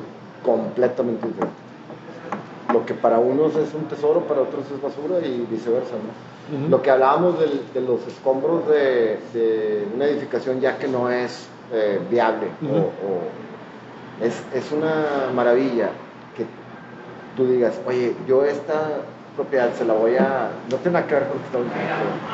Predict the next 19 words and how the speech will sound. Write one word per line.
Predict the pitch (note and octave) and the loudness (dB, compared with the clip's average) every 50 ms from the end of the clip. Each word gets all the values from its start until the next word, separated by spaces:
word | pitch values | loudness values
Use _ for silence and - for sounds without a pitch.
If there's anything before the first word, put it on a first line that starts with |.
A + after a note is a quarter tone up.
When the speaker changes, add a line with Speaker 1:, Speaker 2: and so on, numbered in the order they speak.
| - - | -2 0
Speaker 1:
que | C#3+ | 0
esta | B2+ - - | 0 2 0
propiedad | - - E3+ D#3+ E3 D#3 - | 0 0 0 2 4 4 4
se | - | 4
la | D3+ C#3+ | 4 4
voy | C#3 C#3 C#3 | 6 6 6
a | D3+ D#3 D#3 D#3 D3+ D3 C#3 C3+ B2 B2+ C3+ | 6 4 4 4 4 4 4 2 2 2 2
heredar | C3+ C3 B2+ B2 B2 C3 C3+ | 4 4 4 4 4 4 4
a | C#3+ C#3 C3+ | 2 2 2
mi | C3+ B2+ A#2+ | 0 0 0
Speaker 2:
Ujú. | A2 C#3 D3+ D3 D3 - B2 | 0 0 -2 -4 -4 -4 -4
Speaker 1:
bisnieto, | B2 A2 A#2 B2+ B2+ B2+ - - - A#2 - - - - - - - A2 | -4 -2 0 0 0 0 0 0 -4 -4 -4 -8 -12 -14 -14 -10 -2 0
o | A#2+ A#2+ A#2 A2 | 2 2 4 2
mi | A#2 A#2+ | 2 2
nieto, | A#2 A#2 B2+ B2+ B2 - - A#2 A2 | 2 2 2 2 0 0 0 0 2
o | A2 | 2
lo | - - | 0 -2
que | - A2 | -2 0
sea", | C3 B2 G#2+ | 2 2 2